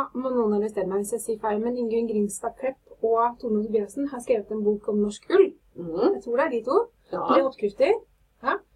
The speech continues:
Speaker 1: Der er det en rovott som jeg har strikket til pappa, som skal strikkes av, eh, så ubehandlet ull som mulig, som skal tones litt,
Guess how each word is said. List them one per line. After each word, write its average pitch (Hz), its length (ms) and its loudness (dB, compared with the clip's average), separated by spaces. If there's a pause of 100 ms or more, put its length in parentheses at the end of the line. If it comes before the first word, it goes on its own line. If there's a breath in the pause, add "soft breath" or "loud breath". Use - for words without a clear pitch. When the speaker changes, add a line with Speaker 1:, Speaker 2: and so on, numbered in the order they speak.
(140)
Speaker 1:
Der 277 200 2
er 247 220 2
det 254 100 -2 (120)
en 240 100 0
rovott 226 680 -2
som - 200 -10
jeg 247 80 -2
har 202 80 -6
strikket 214 300 -4
til 226 80 -4
pappa, - 260 -4 (380)
som 254 140 -6
skal 277 160 0
strikkes 277 580 -6
av, 226 320 0 (280)
eh, 220 280 0
så 220 280 0
ubehandlet 202 540 -2
ull 175 120 0
som 220 160 -6
mulig, 208 340 0 (280)
som 220 160 -6
skal 214 180 -4
tones 196 400 -2
litt, 403 200 4